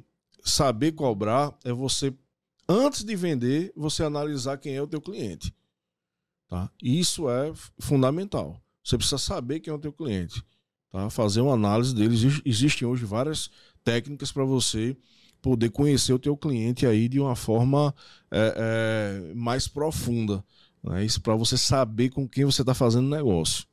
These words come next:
né? Existe, é, várias ferramentas, né? Inclusive, nós, no nosso treinamento, no, nas nossas mentorias, nós ensinamos isso.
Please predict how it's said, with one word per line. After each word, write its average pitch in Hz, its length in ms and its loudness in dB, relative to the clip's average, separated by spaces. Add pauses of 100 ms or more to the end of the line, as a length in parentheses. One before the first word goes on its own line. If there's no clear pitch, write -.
né? 87 200 -8
Existe, 107 600 0 (380)
é, 98 220 2
várias 107 320 0
ferramentas, 117 760 -2
né? 98 180 -6
Inclusive, 107 600 0 (400)
nós, 101 400 2
no 104 300 4
nosso 110 320 4
treinamento, 107 600 0
no, 104 160 -2
nas 104 260 4
nossas 107 240 4
mentorias, 107 500 4
nós 107 180 4
ensinamos 113 640 0
isso. 101 280 -6